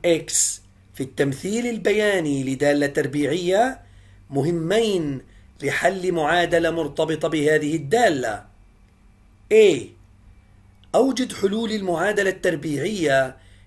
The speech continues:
إكس سكويرد ماينس ستين equals zero بيانيًا. الحل. في البداية عزيزي الطالب سنقوم بتعريف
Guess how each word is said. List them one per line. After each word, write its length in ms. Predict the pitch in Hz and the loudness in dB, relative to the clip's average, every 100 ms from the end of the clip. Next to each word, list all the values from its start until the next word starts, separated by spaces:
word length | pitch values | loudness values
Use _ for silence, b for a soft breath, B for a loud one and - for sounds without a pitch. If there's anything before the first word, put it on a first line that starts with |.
| b - | b -4
إكس 240 | 214 - | 2 2
سكويرد 720 | 226 - 208 226 156 127 135 139 | 2 -2 2 4 4 0 -8 -8
ماينس 500 | 143 147 143 143 151 | -4 -2 -2 -2 -4
ستين 680 | 135 - 190 208 240 269 262 b b b 220 | -2 -2 -2 -2 -2 -4 -10 b b b -6
equals 840 | 202 - 160 165 160 151 - - 139 | -6 -4 2 4 4 2 -6 -4 -2
zero 200 | 175 180 | 2 2
بيانيًا. 880 | 160 143 156 160 196 247 156 113 101 - - - - - - - - - - | 2 0 0 2 0 0 -2 -4 -12 -18 -20 -20 -20 -20 -20 -20 -20 -8 2
الحل. 380 | 262 - 120 - - - - - - _ - - - - | 2 2 -4 -8 -18 -20 -20 -20 -20 _ -20 -20 -20 -20
في 100 | - | -8
البداية 420 | 170 151 196 285 226 | -4 0 2 2 2
عزيزي 300 | 160 165 170 | -2 -2 -4
الطالب 500 | - 214 196 208 208 b b b | -2 0 0 -2 -6 b b b
سنقوم 500 | - 208 196 254 220 | -4 -2 0 0 0
بتعريف 720 | 180 185 160 170 185 185 185 | -2 0 0 0 0 -2 -2